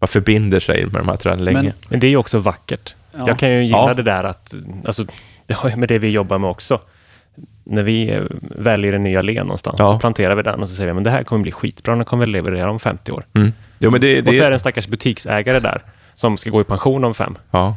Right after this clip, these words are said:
Speaker 3: som tycker det är oerhört provocerande.
Speaker 1: Ja, just det. Att
Speaker 3: Men
Speaker 1: inte
Speaker 3: det
Speaker 1: han får
Speaker 3: Ja, ja.
Speaker 1: Men så, så är det ju här på Botan, så tar jag cred för mycket som Tony Telius gjorde.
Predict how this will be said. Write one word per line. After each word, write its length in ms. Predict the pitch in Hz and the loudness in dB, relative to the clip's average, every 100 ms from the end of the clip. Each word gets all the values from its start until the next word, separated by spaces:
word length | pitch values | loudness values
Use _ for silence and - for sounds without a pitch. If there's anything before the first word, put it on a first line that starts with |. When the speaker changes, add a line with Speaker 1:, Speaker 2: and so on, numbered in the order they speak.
| - | -6
Speaker 3:
som 160 | - 110 | -6 -4
tycker 240 | 107 101 | -4 -2
det 100 | 101 | -2
är 60 | 110 | 0
oerhört 400 | 139 120 143 - | 0 2 0 -2
provocerande. 560 | 98 95 - - - - | -4 -4 -2 -4 -4 2
Speaker 1:
Ja, 100 | 90 | 4
just 240 | 110 - | 2 0
det. 60 | - | -4
Att 60 | 95 - | -4 0
Speaker 3:
Men 80 | 117 | 4
Speaker 1:
inte 140 | 120 | 4
Speaker 3:
det 60 | 104 | 4
Speaker 1:
han 80 | |
får 280 | 98 98 92 - | 2 0 -2 0
Speaker 3:
Ja, 200 | 143 208 | 2 2
ja. 340 | 131 - - 156 - | 2 0 0 -2 -2
Speaker 1:
Men 120 | - | -2
så, 160 | - - | -2 0
så 140 | - | 4
är 100 | 104 | 4
det 60 | 113 | 4
ju 360 | 120 113 90 - | 4 4 2 -2
här 240 | - 107 | 0 0
på 100 | - | 0
Botan, 400 | - 92 107 117 | -2 0 2 2
så 120 | 113 - | 0 -2
tar 180 | 104 | 0
jag 320 | 98 117 135 - | 4 4 2 2
cred 300 | 95 78 - | 2 2 -4
för 180 | - 90 | -2 0
mycket 300 | 95 - 87 | 0 -2 -4
som 240 | 90 92 | -2 -2
Tony 240 | - 98 92 | 0 2 2
Telius 380 | 107 117 135 | 2 2 0
gjorde. 240 | - - | -4 -6